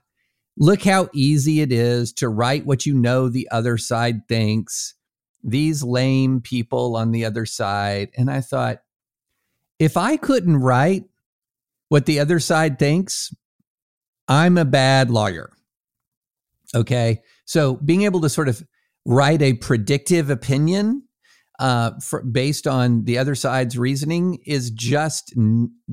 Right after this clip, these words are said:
just to be able to do that says nothing about the merits of the other side. Okay? Because why? Because you get briefs. You've seen, say, draft dissents. You've seen the case law. You've seen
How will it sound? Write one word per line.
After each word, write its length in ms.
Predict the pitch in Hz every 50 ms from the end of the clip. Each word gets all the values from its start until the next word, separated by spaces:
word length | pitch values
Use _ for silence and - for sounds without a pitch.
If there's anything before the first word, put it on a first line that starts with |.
| 117 - - -
just 360 | 127 - 170 160 - - _
to 100 | - 160
be 220 | 127 127 165 196 226
able 140 | 220 190
to 60 | 170 160
do 180 | 131 160 160 147
that 240 | 143 135 127 -
says 340 | - - - 160 151 123 131
nothing 580 | 131 143 170 208 233 214 - 220 208 190 165 156
about 300 | 147 156 151 151 - -
the 80 | 147
merits 500 | 127 135 156 170 156 139 120 - - -
of 140 | - 131 123
the 140 | 117 135 127
other 180 | 123 117 120 110
side. 480 | - - 143 123 95 80 - - _ _ _ _
Okay? 300 | - 110 - 127 120 117
Because 360 | 113 117 123 - 139 131 117 -
why? 360 | 139 135 151 226 277 294 294
Because 300 | 233 156 - 165 147 -
you 80 | 190
get 180 | 170 180 160 - _ _ _ _ _ _ _ _ _ _
briefs. 680 | - 113 117 135 180 254 339 - - - - - - _ _ _ _ _ _ _ _ _ _
You've 220 | - 143 160 170 151
seen, 360 | - - 160 151 139 131 120
say, 400 | - - 139 123 117 113 107 - _ _ _ _ _ -
draft 680 | 123 - 131 120 131 135 151 180 160 - - 147 127 127
dissents. 760 | 127 127 - - - 151 170 247 285 - - - - - - _ _ _ _ _ _ _ _
You've 260 | - 143 139 139 123
seen 380 | - - 170 165 160 143 127 117
the 60 | 120
case 380 | 113 - 175 180 214 226 - -
law. 300 | 220 240 247 262 269 262
You've 320 | - 147 143 143 143 139
seen 320 | - - 160 151 143 131